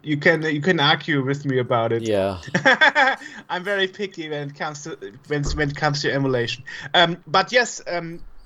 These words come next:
Speaker 1: to, to refer back to Dennis. Yes, actually, um, from what I know, the adapter for, um, playing Master Systems games on the, on the Game Gear or Genesis, as it's called in U S A, it's just a pin adapter. It's just a piece of plastic, actually.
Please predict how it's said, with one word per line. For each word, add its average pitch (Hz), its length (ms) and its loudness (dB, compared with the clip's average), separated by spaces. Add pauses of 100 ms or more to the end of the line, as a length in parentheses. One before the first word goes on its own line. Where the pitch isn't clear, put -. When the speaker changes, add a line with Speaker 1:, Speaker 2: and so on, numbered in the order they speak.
(120)
Speaker 1:
to, 175 220 -6
to 160 200 -4
refer 160 400 -2
back 147 240 -2
to 139 80 -16
Dennis. 160 480 0 (360)
Yes, 175 240 4
actually, 190 640 0
um, 147 460 -2 (180)
from 165 220 -4
what 170 140 4
I 175 240 4
know, 185 360 0
the 170 180 -2
adapter 170 680 -2
for, 156 580 0
um, 143 320 -2
playing 151 300 0
Master 147 380 0
Systems 180 600 -4 (400)
games 190 480 4
on 156 200 0
the, 143 420 4
on 143 160 2
the 143 80 0
Game 139 300 2
Gear 185 200 4
or 131 380 4
Genesis, 175 580 0
as 156 220 0
it's 147 160 -8
called 151 260 2
in 143 120 0
U 143 100 2
S 143 100 0
A, 147 160 0 (320)
it's 170 200 0
just 170 260 2
a 170 40 -4
pin 175 200 -6
adapter. 127 600 -4
It's 139 140 -10
just 170 220 -2
a 175 60 -6
piece 185 220 -2
of 147 140 -8
plastic, 151 400 -2
actually. - 460 -6